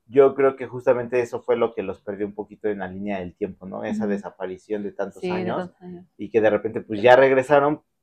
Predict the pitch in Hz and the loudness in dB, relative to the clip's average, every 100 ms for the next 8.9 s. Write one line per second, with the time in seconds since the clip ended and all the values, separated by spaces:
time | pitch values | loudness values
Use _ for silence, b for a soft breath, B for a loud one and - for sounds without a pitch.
0 | - 147 143 151 147 147 147 147 156 160 | 6 10 12 12 12 12 12 8 8 4
1 | 120 127 131 139 139 139 107 113 117 117 | 2 4 4 2 -2 -2 -2 -6 -8 -8
2 | 104 101 104 104 - 107 - _ _ 98 | -8 -4 -4 -4 -6 -8 -8 _ _ -18
3 | 117 113 95 101 104 110 110 110 98 - | -14 -12 -8 -8 -2 -2 -2 -4 -12 -16
4 | _ _ _ _ _ 101 - 98 95 110 | _ _ _ _ _ -8 0 0 0 -8
5 | 110 110 127 160 117 95 92 107 110 107 | 2 4 4 2 0 0 2 4 4 0
6 | 95 92 - _ - 185 185 185 190 196 | -14 -16 -18 _ -14 -8 -2 2 4 4
7 | 170 170 - 190 135 - 120 127 - 135 | 0 -4 -8 -6 -4 4 4 6 2 2
8 | 135 131 123 113 117 107 120 123 123 | 0 -4 -8 -8 -8 -10 -10 -8 -10